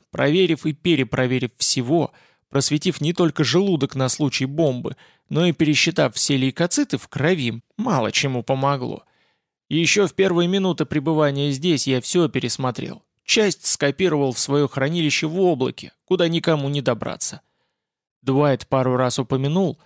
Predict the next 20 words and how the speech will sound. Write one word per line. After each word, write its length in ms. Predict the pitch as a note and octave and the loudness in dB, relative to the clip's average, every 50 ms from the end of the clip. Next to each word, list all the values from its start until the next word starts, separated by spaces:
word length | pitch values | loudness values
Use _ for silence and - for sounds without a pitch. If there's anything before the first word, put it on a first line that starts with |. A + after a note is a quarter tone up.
| _ _ _ _ | _ _ _ _
что 200 | - - - C#3+ | -10 -2 0 2
это 180 | C#3+ C#3 C#3+ C3+ | 2 2 2 0
самое 420 | - - D#3 D#3 D#3 D3+ D3+ D3 | 0 2 2 2 2 2 0 0
крупное 400 | - - D#3 D3 C#3 - C#3+ C#3 | 0 0 -2 -2 0 0 0 0
офисное 500 | C#3 D3 C#3 B2+ C#3 A#2+ - C#3+ C3+ C3 | 2 2 0 0 -2 -4 -2 -2 -2 -4
здание 460 | B2 B2 A#2+ D3 C#3+ C3 C3 C3 C3 | -2 0 2 2 2 2 0 -2 -2
в 60 | A#2+ C#3 | -2 -2
мире 260 | F#3+ A3 F#3+ C#3+ B2 | -2 0 0 0 0
начали 400 | A#2+ C#3 D#3+ D#3 - D3+ C#3+ C#3 | 0 0 0 0 0 0 -2 -2
строить 380 | - - - F#3+ F#3 E3 - | -2 -2 -2 0 0 0 0
в 60 | E3+ E3 | 0 -2
ожидании 460 | B2+ B2 C3+ B2 D3+ D3+ D3 D3 C#3+ | 0 0 0 0 0 0 0 -2 -6
Второй 340 | - - C#3 C#3 C#3+ C#3+ C3+ | -4 -2 0 0 2 2 0
мировой 380 | C3+ C3+ C#3 C#3 C#3+ C#3+ C#3 | 0 0 0 2 2 0 0
войны. 460 | B2 D3 D#3+ F3 D3+ B2 - - - _ _ _ _ _ _ _ _ _ _ _ | 0 2 0 0 0 -2 -6 -12 -18 _ _ _ _ _ _ _ _ _ _ _
Но 100 | D3 D3 | 0 0
я 240 | E3 F#3+ G#3+ G#3+ G#3+ | 2 4 4 4 2
интереса 420 | G#3 F#3 - F#3+ G3 G3 F#3 - | 2 2 2 2 2 2 2 0
не 140 | F#3+ F#3 F#3 | -2 -2 -4
проявил. 540 | E3+ - F3+ F3+ E3 D3 B2+ C3+ C3 A#2+ - | -4 -2 -2 -2 -2 0 -2 -2 -4 -4 -6